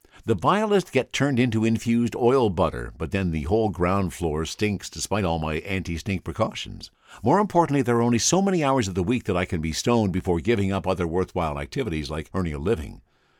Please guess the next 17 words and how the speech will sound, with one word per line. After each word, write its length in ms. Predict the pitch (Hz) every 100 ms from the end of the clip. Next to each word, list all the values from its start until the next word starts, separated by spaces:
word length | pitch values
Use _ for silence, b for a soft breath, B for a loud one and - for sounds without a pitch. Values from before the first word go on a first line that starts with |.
| _ _ _ -
I 100 | 98
would 100 | 101
hate 160 | 175
to 80 | -
waste 280 | 90 147 -
the 60 | 107
stuff, 340 | - 92 104
but 140 | 101 92 _
what 120 | 127
am 60 | 170
I 100 | 196
supposed 240 | - 156
to 60 | 131
do 200 | 104 170
with 160 | 240
it 100 | 117
all? 320 | 71 65 60